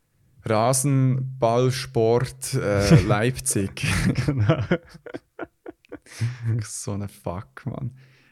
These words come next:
Speaker 1: Ja, aber ich freue mich hure, weil ich, es Fakt, es ist schon noch im Fall ein Unterschied, wenn du so ein Match siehst und dann läuft echt die goddamn Hymne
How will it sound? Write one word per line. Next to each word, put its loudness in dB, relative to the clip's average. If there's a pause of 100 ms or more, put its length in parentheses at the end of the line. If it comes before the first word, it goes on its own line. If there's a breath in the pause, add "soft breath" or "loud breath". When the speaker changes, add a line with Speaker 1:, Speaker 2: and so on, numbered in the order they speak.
Speaker 1:
Ja, 0 (760)
aber 2
ich 4
freue 6
mich 6
hure, 4
weil 4
ich, -8 (1300 loud breath)
es -4
Fakt, -4
es 0
ist 2
schon 0
noch 4
im 2
Fall 4
ein 2
Unterschied, 4
wenn 4
du -2
so 4
ein 4
Match 0
siehst 2
und -2
dann 2
läuft 0
echt -2
die -6
goddamn 0
Hymne 0